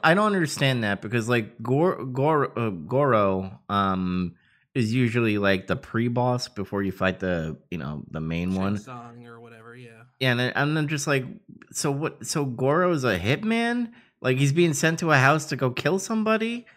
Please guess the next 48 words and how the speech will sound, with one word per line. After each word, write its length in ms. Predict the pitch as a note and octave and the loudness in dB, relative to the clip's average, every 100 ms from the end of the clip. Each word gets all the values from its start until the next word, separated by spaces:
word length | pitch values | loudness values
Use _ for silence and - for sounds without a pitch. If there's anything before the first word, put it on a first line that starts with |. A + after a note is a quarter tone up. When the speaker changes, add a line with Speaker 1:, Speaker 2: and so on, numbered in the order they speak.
| _ _ | _ _
Speaker 2:
Yeah, 260 | G#3 C4+ B3 | -14 -12 -12
that, 220 | A3+ A#3+ F#3+ | -14 -16 -14
it's 200 | G#3 - | -14 -14
just, 280 | A3 - _ _ _ _ _ _ _ | -18 -20 _ _ _ _ _ _ _
like, 280 | E3+ D#3+ - _ _ _ _ _ _ _ _ _ _ _ _ - | -16 -16 -18 _ _ _ _ _ _ _ _ _ _ _ _ -20
<sighs> 360 | - _ _ | -20 _ _
you 140 | A#3+ C4+ | -12 -10
see 200 | E4 G#3+ | -10 -12
Goro, 360 | C#4 C4 G3+ | -10 -10 -10
and 100 | F#3+ | -12
I'm 80 | G3 | -12
like, 120 | F#3 F#3+ | -14 -14
"Oh, 120 | G#3+ | -12
he's 180 | G#3+ G#3+ | -12 -14
about 180 | G3 | -16
to 60 | E3+ | -16
get 80 | D#3 | -20
his 120 | C3+ | -20
ass 340 | D#3 D#3+ D3 C3 B2+ A#2+ A#2 | -20 -20 -20 -20 _ _ _
beat." 360 | D#3+ D#3 _ _ | -18 -18 _ _
'Cause, 100 | A#3 | -18
you 60 | G#3 | -14
know, 80 | A#3 | -14
Goro 360 | A3 C#4+ C#4+ G#3 | -14 -16 -16 -18
is 80 | - | -20
supposed 440 | G3+ A3+ B3 - | -20 -20 -20 -20
to 60 | D#3+ | -20
be 360 | C#3+ C3+ B2+ _ _ _ - | -20 -20 -20 _ _ _ -20
a 60 | |
big, 200 | D3+ F#3+ | -16 -16
super 280 | - E3+ D3+ | -18 -20 -20
scary 400 | - F#3+ G#3 D#3 | -20 -16 -16 -16
guy, 540 | C3+ B2 A#2+ A#2+ B2 _ | -18 -18 -20 -20 -20 _
and 140 | E3+ | -20
it, 160 | F#3+ E3+ _ | -20 -20 _
they 140 | D#3 | -20
use 400 | E3+ D3+ F#3 D#3+ | -20 -18 -20 -18
it, 180 | E3+ D3+ _ | -18 -20 _
you 60 | E3 | -20
know, 80 | D3 | -20
his 140 | D3 | -20
family's 340 | - D3+ D3 B2+ | -20 -20 -20 -20
in 100 | B2 | -20
danger, 320 | A#2+ A#2 A2 | -20 -20 -20
so 160 | - A#2+ | -20 -20
he 120 | B2 | -20
activates 640 | B2 A#2+ A#2 A#2 A2 - | -20 -20 -20 -20 -20 -20
his 360 | A2 G#2 - | -20 -20 -20